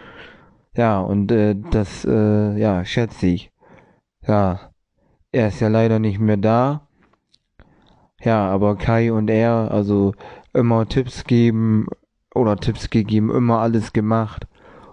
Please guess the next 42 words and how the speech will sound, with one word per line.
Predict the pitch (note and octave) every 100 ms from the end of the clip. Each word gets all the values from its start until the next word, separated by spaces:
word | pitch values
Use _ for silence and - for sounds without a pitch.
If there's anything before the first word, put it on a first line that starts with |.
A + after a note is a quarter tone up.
| -
Und | G#2+
sein | G#2+ G#2+ G#2
Vater, | - A#2 A2+ A2+ G#2+
der | A2 A2 A2+ A#2
war | A2
einfach | G#2+ G#2 G2+
so | F#2 A2
nett | G#2+ A2 G#2+
und | - G#2+ G2+
war | G#2+
überall | B2+ A2 A2 A2
dabei | A2 G#2+ G#2 A2 A2+ A2 G#2+
und | G#2 G#2 - - - - -
Kai | B2 A#2 A#2+
auch | B2 A#2+
und | B2+ B2+ A2+ A2
dies | A#2+ A#2+ -
und | A#2 G#2
das | A2+ A2 -
und | G#2 G2+
einfach, | G#2 G2+ G2 F#2+ - - - - -
ja, | G#2 F#2+
was | F#2 F2
soll | G#2+
man | G#2+ G#2 G#2
sagen? | A#2 G#2 F#2
Also | F#2+ F#2 F#2 - - -
Kai | - A2 A2
ist | G#2+
einfach | A2 G#2 G#2
ein | G2+
Herzensmensch, | G2+ A2+ - G#2+ G2 G2+ G2+ G#2 G#2
also | G#2 F#2+ F#2 F#2 - -
mit | G#2+
dem | A#2 A2
kann | A2 G#2+
man | G#2+ G#2
gut | A2 A2
reden, | A#2 A#2+ A2 A2+ A2 - - - - - -
gut, | A2+ G#2+ B2+
äh, | A2+
lachen | A2 A#2 - A2+ A2